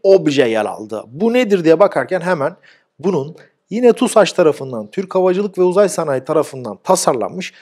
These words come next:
Şimşek hedef uçak olduğunu gördük. Anka, Azerbaycan'a gitmişti ve burada yapılan Şimşek testlerinde sağ kanadına takılı bir şekilde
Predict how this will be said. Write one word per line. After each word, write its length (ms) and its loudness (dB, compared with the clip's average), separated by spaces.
Şimşek 680 -8
hedef 300 -2
uçak 300 -8
olduğunu 300 -4
gördük. 420 -2
Anka, 400 0
Azerbaycan'a 720 2
gitmişti 640 0
ve 140 -6
burada 240 6
yapılan 520 0
Şimşek 680 -4
testlerinde 1040 -2
sağ 340 0
kanadına 460 -4
takılı 340 -2
bir 60 -10
şekilde 400 -12